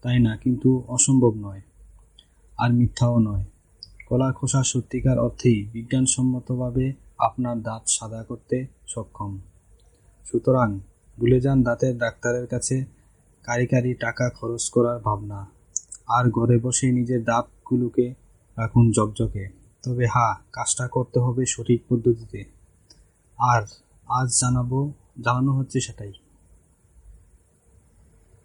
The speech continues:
কলার খোসা আছে প্রচুর পরিমাণে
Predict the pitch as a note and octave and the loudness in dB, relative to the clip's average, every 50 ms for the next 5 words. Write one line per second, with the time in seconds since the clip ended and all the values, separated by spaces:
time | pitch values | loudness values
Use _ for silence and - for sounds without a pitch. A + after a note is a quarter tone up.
0 | _ _ _ _ _ _ _ _ - - - - - - _ _ - - _ _ | _ _ _ _ _ _ _ _ -20 -20 -20 -20 -20 -20 _ _ -20 -20 _ _
1 | _ _ _ _ _ _ - - - - _ - - - - _ _ _ _ - | _ _ _ _ _ _ -20 -20 -20 -20 _ -20 -20 -20 -20 _ _ _ _ -20
2 | _ _ _ _ _ _ - C3+ B2+ C3 C3 - - B2+ A#2+ - C3+ B2+ B2 B2 | _ _ _ _ _ _ -4 -2 -2 -2 -2 -4 -4 -4 -2 0 0 0 0 -2
3 | - - C3 A#2+ - B2+ A#2+ - C3 B2+ B2 C3 B2+ B2+ B2+ B2+ B2+ B2+ B2+ | -2 -2 -2 -2 -2 -6 -2 -2 -2 -2 -2 -4 -4 -2 -2 -2 -2 -4 -4